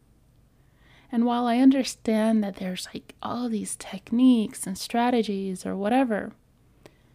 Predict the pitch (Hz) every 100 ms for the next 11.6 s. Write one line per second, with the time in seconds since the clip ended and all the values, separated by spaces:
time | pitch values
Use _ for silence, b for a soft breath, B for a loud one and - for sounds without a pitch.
0 | b b b b _ _ - - 302 381
1 | 233 214 233 226 - 208 - 277 320 -
2 | - 220 - - 214 220 254 262 247 196
3 | 175 262 - - _ _ _ _ _ _
4 | _ _ _ _ - 208 208 - 214 -
5 | 196 - 185 180 175 180 - 175 - -
6 | - - _ _ _ 240 262 - 269 -
7 | b b b b b b - 240 269 269
8 | - 240 320 247 - - - _ _ _
9 | - 208 202 202 214 247 269 - - 202
10 | 196 190 - 190 180 185 - - 185 -
11 | - 190 269 285 - -